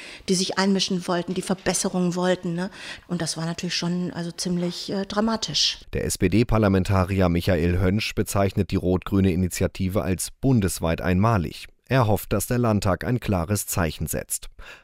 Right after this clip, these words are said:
Speaker 2: Doch das dürfte ein Kraftakt werden. Besonders in den Reihen der C D U haben viele mit dem Antrag ein Problem, sagt die Innenexpertin Angelika Jahns. Sie spricht von einem schwierigen Thema,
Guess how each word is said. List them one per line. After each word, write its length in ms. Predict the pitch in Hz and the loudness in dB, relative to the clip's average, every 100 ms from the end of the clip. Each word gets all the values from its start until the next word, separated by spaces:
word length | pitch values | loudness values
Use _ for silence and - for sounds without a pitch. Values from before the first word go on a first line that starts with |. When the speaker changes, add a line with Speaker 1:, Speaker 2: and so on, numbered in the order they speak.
| - | -4
Speaker 2:
Doch 140 | 135 | -2
das 280 | - 110 - | 2 2 2
dürfte 360 | - 92 - 76 | 2 2 2 2
ein 140 | 90 | 0
Kraftakt 540 | - 139 - - 82 - | 2 0 0 -4 -6 2
werden. 400 | 92 92 92 80 | 4 4 0 -4
Besonders 500 | 71 - 85 92 98 | -6 -2 2 2 2
in 100 | 92 | 2
den 140 | 101 95 | 2 4
Reihen 300 | 92 95 92 | 4 4 4
der 120 | 85 | 0
C 180 | - 92 | 0 0
D 100 | 95 | 2
U 300 | 101 139 90 | 2 2 2
haben 260 | 78 64 | 0 -4
viele 300 | - 113 107 | -4 0 2
mit 160 | 92 90 | 2 2
dem 100 | 113 | 0
Antrag 440 | 80 107 - 90 | 0 0 0 0
ein 180 | 76 90 | 0 0
Problem, 500 | - 104 110 135 120 | 0 -2 2 2 2
sagt 320 | 85 69 - | 0 -4 -4
die 120 | 104 92 | 0 2
Innenexpertin 840 | 117 110 85 - - 90 85 90 | 2 0 -2 -4 -2 0 0 0
Angelika 540 | 104 90 90 80 - | 0 0 0 -2 -2
Jahns. 500 | 107 98 60 - - - - - - | -2 -2 -4 -6 -10 -10 -18 -20 -12
Sie 240 | - 87 | -4 -2
spricht 380 | - - 101 - | -2 0 0 2
von 160 | 101 67 | 0 2
einem 320 | 92 87 80 | 2 2 0
schwierigen 680 | - 135 151 117 87 90 - | -4 0 0 0 -2 -2 0
Thema, 380 | 117 113 95 | 2 4 4